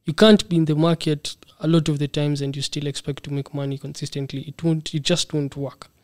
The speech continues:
But now, one mistake that I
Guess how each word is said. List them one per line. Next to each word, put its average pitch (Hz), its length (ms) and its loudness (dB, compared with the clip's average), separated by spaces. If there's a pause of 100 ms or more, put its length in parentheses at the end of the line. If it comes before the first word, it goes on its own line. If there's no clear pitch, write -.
(520)
But - 140 6
now, 220 320 10 (580)
one 226 260 10
mistake - 420 4
that - 380 -4
I 151 160 0